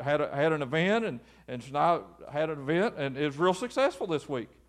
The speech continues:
How many teenagers do you know that raised eight thousand dollars last week?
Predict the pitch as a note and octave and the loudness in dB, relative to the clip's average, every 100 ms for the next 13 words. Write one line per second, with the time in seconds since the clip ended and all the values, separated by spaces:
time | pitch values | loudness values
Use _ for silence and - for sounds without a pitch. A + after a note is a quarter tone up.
0 | _ _ _ _ _ _ _ _ _ _ | _ _ _ _ _ _ _ _ _ _
1 | _ _ _ _ _ _ _ _ _ _ | _ _ _ _ _ _ _ _ _ _
2 | _ _ _ _ - C#3+ F#3 F#3+ G3+ G#3 | _ _ _ _ -6 -2 2 2 4 4
3 | G3 G3+ C#4 C#4 F3+ C3+ D3 C3 C3 B2 | 2 -2 -2 0 0 0 -2 0 0 -2
4 | B2+ A#2 A2 A2+ A2 G2+ A2 - A2 - | 0 -2 0 -2 -2 -4 -6 -8 -14 -14